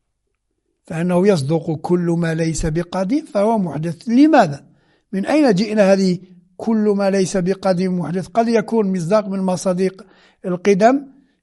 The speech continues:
آه، ليس بمحدث. نعم،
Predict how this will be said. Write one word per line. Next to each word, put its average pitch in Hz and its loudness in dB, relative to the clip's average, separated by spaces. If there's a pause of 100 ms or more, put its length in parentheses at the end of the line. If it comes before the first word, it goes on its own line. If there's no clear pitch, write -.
(300)
آه، 165 0
ليس 190 -2
بمحدث. 185 -4 (960)
نعم، 156 -4